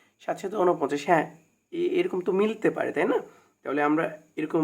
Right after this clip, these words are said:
ভেবে নিয়েছি, এবার আমরা বিয়োগ করে দেখি। তাহলে আট আছে কত হলে সতেরো হয়?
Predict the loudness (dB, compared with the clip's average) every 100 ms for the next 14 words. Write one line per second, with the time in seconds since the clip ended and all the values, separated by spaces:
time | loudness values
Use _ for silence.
0 | -2 -6 -12 -4 2 4 6 4 2 -2
1 | 0 2 4 2 -2 -10 _ _ _ _
2 | -4 -4 -2 -2 0 -2 -2 -4 -6 -8
3 | _ _ _ _ _ -10 -4 0 4 4
4 | 2 0 0 2 2 4 4 2 0 2
5 | 2 4 4